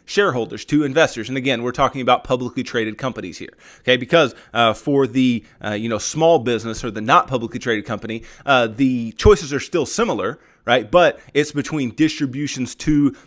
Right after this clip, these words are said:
the owners, right? In the way of, uh, you know, some type of special dividend or something, right? Or reinvesting into the business. And most times reinvesting into the business is what occurs.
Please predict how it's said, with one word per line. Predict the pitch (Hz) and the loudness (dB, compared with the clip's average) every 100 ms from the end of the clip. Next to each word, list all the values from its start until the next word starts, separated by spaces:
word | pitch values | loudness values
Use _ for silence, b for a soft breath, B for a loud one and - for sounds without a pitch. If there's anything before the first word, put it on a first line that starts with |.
| B | B
the | 120 135 | 2 2
owners, | 135 143 123 95 110 - _ | 2 -2 0 -4 -4 -10 _
right? | 110 117 120 | 0 2 0
In | 127 120 | -4 -4
the | 113 | -2
way | 120 117 113 | 0 0 0
of, | 113 110 107 _ b b | 0 0 -2 _ b b
uh, | 107 101 | -4 -2
you | 95 | -4
know, | 110 98 | -2 -2
some | - 135 120 | -2 -2 -2
type | - 120 113 | 2 2 4
of | 113 110 | 0 -2
special | - - 135 - 123 | -4 -2 -2 -2 -4
dividend | 131 120 120 117 113 | -2 -2 -2 -4 -4
or | 104 | -4
something, | - 117 - 110 110 b b | -2 -2 -2 -4 -6 b b
right? | - 117 - B - | 2 2 0 B 6
Or | 180 147 117 117 - _ _ - | 8 10 8 4 -4 _ _ -4
reinvesting | 123 147 123 127 117 123 | 4 4 4 2 0 0
into | 120 110 | -4 -4
the | 107 | -2
business. | 107 117 104 | -4 -4 -6
And | 123 117 | -4 0
most | 143 - | 0 0
times | 127 110 | -2 -2
reinvesting | 113 143 120 123 - 117 | 0 -2 0 0 0 -6
into | 117 113 | -4 -6
the | 104 | -4
business | 104 107 104 | -6 -6 -10
is | 104 | -6
what | 110 98 | -4 -4
occurs. | 101 143 113 | 0 0 0